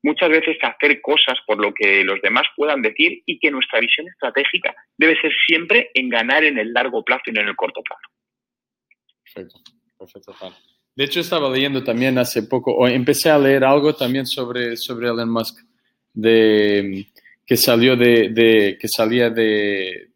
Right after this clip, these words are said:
Speaker 2: de, del board de su, de su empresa, pero que todavía estaba, así, algo así, algo, un, un movimiento casi diplomático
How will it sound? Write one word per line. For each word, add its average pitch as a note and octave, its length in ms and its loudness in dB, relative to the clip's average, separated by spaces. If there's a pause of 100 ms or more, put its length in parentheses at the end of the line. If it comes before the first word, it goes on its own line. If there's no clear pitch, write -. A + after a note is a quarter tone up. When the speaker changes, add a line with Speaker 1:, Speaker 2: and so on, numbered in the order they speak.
Speaker 2:
de, A2 240 -2
del G#2+ 280 -4
board A2 380 2
de A2 120 0
su, G#2+ 400 -4
de G#2+ 80 -2
su - 180 -4
empresa, B2+ 500 -2
pero A2+ 120 -2
que A2+ 100 -8
todavía G#2 420 2
estaba, B2+ 400 4
así, A2+ 220 0
algo A2+ 220 4
así, G#2 400 0 (440)
algo, A#2 760 4 (920)
un, B2+ 260 -4
un B2+ 160 0
movimiento B2+ 560 2
casi B2+ 280 -4
diplomático A#2 1000 -4